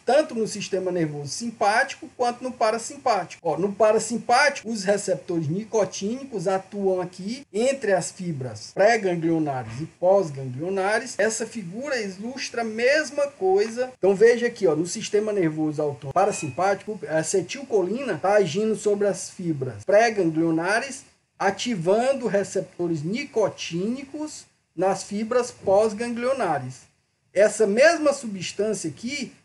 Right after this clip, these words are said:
age entre as fibras pós-ganglionares e as células-alvo, mas elas agem nas células-alvo aqui por meio de receptores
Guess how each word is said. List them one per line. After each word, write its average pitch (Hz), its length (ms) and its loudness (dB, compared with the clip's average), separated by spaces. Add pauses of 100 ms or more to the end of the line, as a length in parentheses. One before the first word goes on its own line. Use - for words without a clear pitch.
(180)
age 208 600 2 (680)
entre 262 400 2
as 220 200 0
fibras 143 720 -6
pós-ganglionares 196 1300 4
e 285 40 2
as 269 140 4
células-alvo, 226 1000 2
mas 185 360 4
elas 190 400 6
agem 165 320 2
nas 269 240 2
células-alvo 160 720 -2
aqui 240 280 -8
por 214 280 2
meio 190 320 2
de 220 100 -6
receptores 202 840 -4